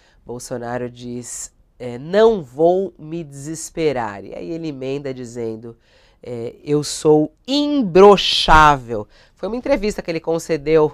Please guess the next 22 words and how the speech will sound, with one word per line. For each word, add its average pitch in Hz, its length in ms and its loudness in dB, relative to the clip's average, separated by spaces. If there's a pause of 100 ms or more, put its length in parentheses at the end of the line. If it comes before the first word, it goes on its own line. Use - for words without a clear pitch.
à 139 260 -2
colunista 147 520 -6
Mônica 139 380 -6
Bergamo, 139 600 0
do 127 260 -10
jornal 123 360 -4
Folha 123 260 -8
de 120 100 -16
São 113 240 -12
Paulo, 151 480 4 (500)
e 175 80 -6
no 190 120 -4
qual 196 240 4
ele 208 160 -4
diz 190 320 -8
que - 120 -4
ele 202 140 0
é 202 140 4
imbrochável 214 1400 4
e 185 80 -18
que - 140 -18
tem 190 400 -6